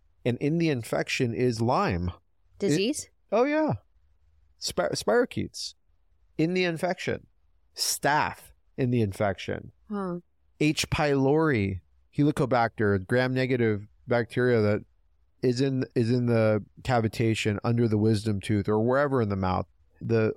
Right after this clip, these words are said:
Speaker 1: oral health, this is the root cause. This is it. It's really important to, to grab hold of and make sure that area is thriving. These bacteria infections, they get into the gut and they cause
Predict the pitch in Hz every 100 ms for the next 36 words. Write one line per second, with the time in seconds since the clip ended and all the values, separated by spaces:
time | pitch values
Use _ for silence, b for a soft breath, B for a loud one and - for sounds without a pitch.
0 | - 123 160 139 104 110 104 101 - -
1 | 127 98 117 - 127 127 107 98 - 107
2 | 107 127 - _ _ _ _ _ _ -
3 | 113 101 104 107 151 156 123 101 - 135
4 | 135 110 101 95 110 101 101 95 - -
5 | - 117 95 123 123 107 120 123 113 107
6 | 104 104 113 107 - 113 110 113 104 110
7 | 110 104 87 101 - 101 107 98 90 90
8 | _ _ _ _ - 131 170 175 170 -
9 | 160 143 143 147 135 107 127 147 147 135
10 | 107 95 117 107 _ _ _ _ _ _
11 | _ _ _ _ - 120 120 113 107 110
12 | 104 123 - 135 120